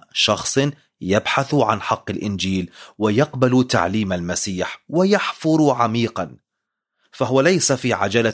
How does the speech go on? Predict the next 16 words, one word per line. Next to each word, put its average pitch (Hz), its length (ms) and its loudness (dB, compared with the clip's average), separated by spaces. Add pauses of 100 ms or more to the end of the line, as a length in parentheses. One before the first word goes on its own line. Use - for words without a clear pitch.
من 101 280 -4
أمره، 104 340 -4 (320)
ولا 151 320 2
يهتدي 127 580 -2
سريعاً، 90 580 -4 (340)
ولا 185 280 4
يعترف 123 580 0
اعترافاً 117 580 0
سطحياً 127 520 -2
متأخراً، 95 800 -4 (360)
بل 123 240 2
هو 165 440 2 (480)
إنه 175 580 4 (100)
يحسب 175 460 0
بدقة 151 960 0
الكلفة، 170 800 -2